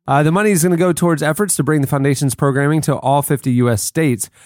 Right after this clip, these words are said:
The Dave Thomas Foundation works with full-time, one-on-one caseworkers to seek out the right family situation for unadopted kids. They target demographics with difficult adoption histories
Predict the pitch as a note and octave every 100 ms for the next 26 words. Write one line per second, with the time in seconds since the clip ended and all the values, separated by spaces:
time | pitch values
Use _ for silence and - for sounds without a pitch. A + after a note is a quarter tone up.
0 | - C3 D3 C#3 D3 C#3+ C3 C3 B2 A2+
1 | A#2 A#2 G#2 C#3+ - B2+ A#2+ - E3 E3+
2 | D3 B2 A#2 C#3+ C#3+ C3 A#2+ - D3 C3
3 | A#2+ A2 G#2 G#2 - _ _ - B2 D3+
4 | C#3+ C3+ C3 B2 A2 D3 B2 C#3 C3 A#2
5 | A2+ A2+ G#2 A2+ G2 A2 B2 B2 A#2 G#2+
6 | G#2+ - B2 G2 - _ _ _ _ _
7 | C3+ B2+ D#3 C#3+ A#2 C3+ B2+ B2+ A#2+ B2
8 | - A2 B2 - A2+ G#2+ A2+ - G2+ D3+
9 | D3+ E3+ D#3 D3+